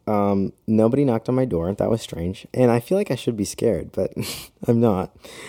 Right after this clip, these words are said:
I'm just gonna continue talking. Like, literally anytime I hear anything in my apartment, I'm just like,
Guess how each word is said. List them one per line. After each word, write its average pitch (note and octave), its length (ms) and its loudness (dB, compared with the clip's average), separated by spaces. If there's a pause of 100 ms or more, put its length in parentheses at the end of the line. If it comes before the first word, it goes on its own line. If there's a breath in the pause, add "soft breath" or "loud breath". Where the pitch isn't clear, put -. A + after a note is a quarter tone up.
(340 loud breath)
I'm B2 100 0
just A#2+ 100 -4
gonna A2 140 0
continue G#2 440 -2
talking. F#2+ 480 -6 (200 loud breath)
Like, A#2+ 180 2
literally D#3+ 400 6
anytime A2 420 0
I A2 120 4
hear G2+ 320 0
anything G2+ 480 2
in G#2+ 100 2
my F#2 100 0
apartment, F2+ 480 -2
I'm A2 120 0
just G#2+ 180 -8
like, G2 240 -2